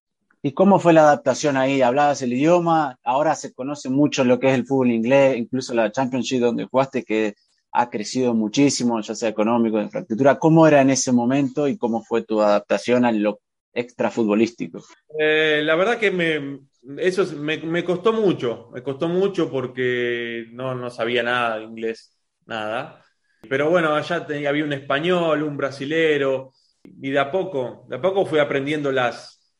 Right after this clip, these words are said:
Speaker 2: las palabras de, dentro de la cancha, y eso me ayudaba. Al principio, obviamente, no, no sabía mucho, después iba aprendiendo, y de a poco,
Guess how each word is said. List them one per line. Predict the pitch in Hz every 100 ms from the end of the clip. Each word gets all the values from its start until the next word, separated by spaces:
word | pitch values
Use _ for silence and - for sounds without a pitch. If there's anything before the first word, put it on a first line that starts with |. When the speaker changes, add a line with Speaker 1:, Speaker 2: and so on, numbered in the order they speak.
| _
Speaker 2:
las | - 120 -
palabras | 127 151 160 143
de, | 131 123 120 113
dentro | 127 139 127 123
de |
la | 123 123
cancha, | 143 143 135 160 180 - _ _ _
y | 160
eso | 185 185
me | 147
ayudaba. | 143 139 113 101 95 _ _ _ _ _
Al | 120 123
principio, | 135 135 170 156 151
obviamente, | 143 139 135 127 113 113 120 143 151 165 131 135 127 123 120 117 113 _ _
no, | 120 131
no | 135
sabía | 131 135 156
mucho, | 190 202 175 139 131
después | 127 143
iba | 139
aprendiendo, | 131 156 185 208 180 156 151 143
y | 131
de | 127
a | 123
poco, | 147 185 180 160 - -